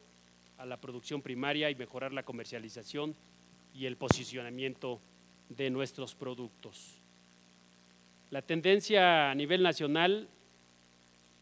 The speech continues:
para dichos trabajadores es preocupante, pues de cada cien trabajadores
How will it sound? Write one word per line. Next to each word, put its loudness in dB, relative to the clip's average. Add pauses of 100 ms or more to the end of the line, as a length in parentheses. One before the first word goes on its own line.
(500)
para 2
dichos -2
trabajadores 0 (260)
es -4
preocupante, -4 (1000)
pues -10
de -8
cada 6
cien -2
trabajadores -4